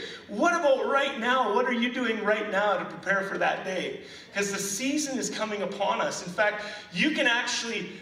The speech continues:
I, I personally believe that you can, well,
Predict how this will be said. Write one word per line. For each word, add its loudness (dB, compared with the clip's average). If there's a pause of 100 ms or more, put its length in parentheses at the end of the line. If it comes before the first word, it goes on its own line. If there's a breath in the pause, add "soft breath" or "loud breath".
(120)
I, 4
I 4
personally 0
believe 0 (240 loud breath)
that 0
you 2
can, 0 (2000 loud breath)
well, -2